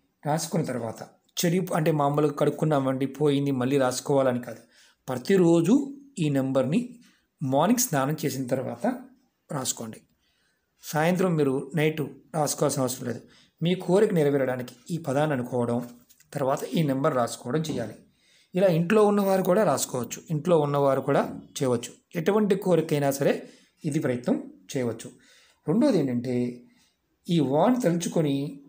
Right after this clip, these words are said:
దీంతో పాటు నెంబర్ రాసుకోవడం వల్ల మీకు త్వరగా మీరు ఏ పని చేసినా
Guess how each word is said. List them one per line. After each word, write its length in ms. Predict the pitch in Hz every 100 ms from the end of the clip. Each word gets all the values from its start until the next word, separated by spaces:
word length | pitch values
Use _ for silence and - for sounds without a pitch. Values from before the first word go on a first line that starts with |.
| -
దీంతో 360 | 143 165 208 196
పాటు 240 | 175 170 143
నెంబర్ 320 | 127 147 170
రాసుకోవడం 480 | 131 131 151 135 123
వల్ల 200 | 123 120 120 - _ -
మీకు 280 | 139 156 156
త్వరగా 920 | 151 - - 127 151 156 123 127 - _ _ _ _ _
మీరు 180 | 147 143
ఏ 260 | 131 143 254
పని 220 | 247 185
చేసినా 380 | 165 143 123